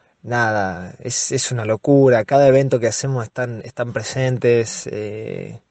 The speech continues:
es que e-, el, el club está compuesto por todo eso, ¿no? No solo por, por los jugadores acá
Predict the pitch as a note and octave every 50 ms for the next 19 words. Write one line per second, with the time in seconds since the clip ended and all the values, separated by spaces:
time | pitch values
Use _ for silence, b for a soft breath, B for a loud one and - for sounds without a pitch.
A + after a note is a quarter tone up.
0 | _ - - C#3+ - - D3+ D3 - F#3 G3+ - - D#3 C#3+ C#3 C3 - D3+ C#3
1 | C3 F#3+ G#3+ G#3 D#3+ - - D3 B2+ D3 C3+ A#2+ D#3 D#3 - C3+ - B3 - -
2 | - C#3 C#3 C#3+ D#3+ E3+ D3+ - - B2+ A#2 A#2+ B2+ C3+ C#3 - - D#3 D3 C3+
3 | A#2+ - A#2 A2 G2+ G#2 - - - A2 G#2 G#2+ G#2 G#2+ A2 G#2+ - - A#2+ A#2
4 | A#2 B2+ C3+ C#3+ C#3 C3 A#2 - - B2 A#2+ - C3 B2+ B2 A#2+ A#2+ A2